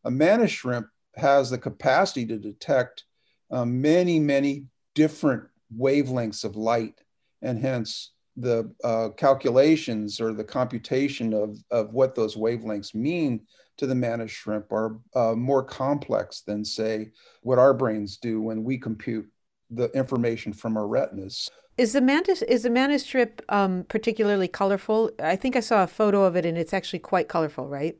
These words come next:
Speaker 1: Mantis shrimps are incredibly colorful. Um, they're, uh, just a, one of the more interesting organisms to look at <laughs> with respect to color. They're just amazing reds, greens, blues,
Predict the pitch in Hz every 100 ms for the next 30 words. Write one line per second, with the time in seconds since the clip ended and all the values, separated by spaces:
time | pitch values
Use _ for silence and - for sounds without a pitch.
0 | _ - 143 160 156 - 139 117 - 110
1 | 110 107 - _ - 151 143 117 101 113
2 | 107 107 - 107 107 _ _ _ _ _
3 | 110 113 110 110 113 110 - 110 - 110
4 | 101 104 110 151 135 - 107 107 - -
5 | - 160 147 131 131 117 107 - 143 143
6 | 131 123 117 113 110 101 101 - - 107
7 | 107 98 76 - 196 147 - _ _ 135
8 | 135 123 113 120 107 - 104 113 110 107
9 | 101 110 107 117 107 - 113 117 131 139
10 | 147 131 120 110 - _ - 139 151 147
11 | 131 110 120 127 135 131 113 123 127 120